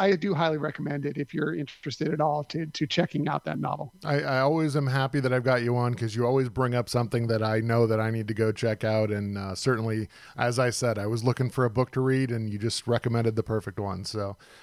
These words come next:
Speaker 2: really appreciate that. Really appreciate you coming on. Uh, I know that you've got a lot of things going on right now, moving from, from California out to Florida and kinda getting settled out there. Uh, so very, very glad that you're back, Tom.
Speaker 1: Yeah, it's just great to be back and, uh,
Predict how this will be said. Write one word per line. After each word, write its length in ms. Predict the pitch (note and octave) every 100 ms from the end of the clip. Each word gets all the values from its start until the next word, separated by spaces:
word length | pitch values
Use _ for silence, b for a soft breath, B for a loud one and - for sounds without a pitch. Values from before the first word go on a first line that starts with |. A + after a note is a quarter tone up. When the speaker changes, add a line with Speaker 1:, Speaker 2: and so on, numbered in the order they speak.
| B
Speaker 2:
really 220 | B2 C#3+
appreciate 560 | C3+ C#3 B2 - A#2+ -
that. 240 | A#2 A#2
Really 300 | B2 B2 G3
appreciate 480 | F3 C#3+ C#3 A#2+ B2
you 100 | A2+
coming 320 | - A#2+ A#2
on. 200 | A2+ A2
Uh, 300 | A2+ A2 G#2+
I 240 | A2 G#2 G2+
know 180 | A2 A#2
that 140 | A2
you've 260 | A2 A2 - B B -
got 160 | C#3+
a 40 | C#3
lot 200 | C#3 C3+
of 60 |
things 240 | D3 C#3 -
going 260 | C#3+ C#3
on 220 | C3+ C#3 C3+
right 200 | C3+ C3
now, 240 | C3 C3+
moving 440 | C3 B2+ A#2+ B2+
from, 400 | A#2+ B2+ A#2+ A#2 -
from 180 | - A#2
California 640 | - B2+ A#2+ - B2 B2
out 160 | A#2 A#2
to 80 | A2
Florida 480 | - A#2 A#2 A#2 A2+
and 140 | G#2
kinda 200 | A#2 A2+
getting 280 | A2 A2+ A2
settled 340 | - A2+ A2+
out 200 | A2 A2
there. 320 | - A2 A2 B B B B
Uh, 240 | G2 F#2
so 380 | G2 - A2 G#2
very, 400 | G2+ A#2+ A#2+ A#2
very 320 | G#2+ A#2+ A2
glad 320 | G2+ G#2 G2 F#2
that 60 |
you're 120 | F#2
back, 260 | F#2+ F2 E2+
Tom. 260 | G2 F#2+ F#2 _ _ _ _ _ _ _ _ B B B
Speaker 1:
Yeah, 180 | G#3+ F#3+
it's 100 | -
just 140 | D#3+
great 220 | G3+ F#3 F3
to 60 |
be 120 | D#3
back 360 | E3 D#3 D3+ -
and, 280 | D3 C#3+ D3+
uh, 240 | C#3+ C3+